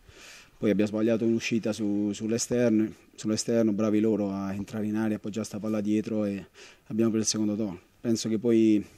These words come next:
la squadra ha reagito e abbiamo cercato anche il gol subito nel primo tempo con l'occasione di schiena. Poi purtroppo non ci siamo riusciti, nel secondo tempo gli spogliatoi ci siamo detti che dovevamo crederci, dovevamo continuare, dovevamo continuare a spingere cercando di andare a giocare uomo contro uomo nella loro metà campo,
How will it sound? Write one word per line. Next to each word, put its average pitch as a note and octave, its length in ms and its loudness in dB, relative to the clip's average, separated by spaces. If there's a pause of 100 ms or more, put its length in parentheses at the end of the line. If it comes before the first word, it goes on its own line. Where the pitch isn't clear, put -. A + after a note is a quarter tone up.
(320)
la - 80 -12
squadra A2+ 260 -2
ha - 40 -2
reagito A#2+ 520 -2 (280)
e G#2 640 -6 (160)
abbiamo A2+ 180 -4
cercato A2 260 -4
anche A2 220 0
il G#2+ 40 0
gol G#2+ 220 0
subito A2 220 2
nel G#2+ 80 4
primo G#2+ 220 2
tempo A#2 340 2 (260)
con - 160 0
l'occasione A2+ 420 4
di G#2 100 0
schiena. G2 360 -4 (440)
Poi C3 120 0
purtroppo G#2+ 640 -4 (100)
non A2+ 140 -6
ci - 60 -8
siamo A#2+ 100 0
riusciti, B2+ 260 2
nel A#2+ 80 2
secondo A2 220 2
tempo G#2 840 0 (500)
gli B2 40 0
spogliatoi A2 320 2
ci G#2+ 80 4
siamo G#2 160 2
detti A2+ 200 2
che G#2+ 80 0
dovevamo A2+ 280 4
crederci, B2+ 340 -2
dovevamo G#2+ 220 -4
continuare, A#2 520 -2 (560)
dovevamo C3 240 6
continuare A#2+ 360 6
a - 20 4
spingere C3 320 6
cercando A#2 260 2
di - 60 4
andare A#2 140 4
a A2+ 40 2
giocare A2+ 360 2
uomo A#2 320 2
contro A#2+ 280 -2
uomo C#3 360 2
nella A#2 160 0
loro A#2+ 140 -2
metà A#2 280 0
campo, B2+ 420 -2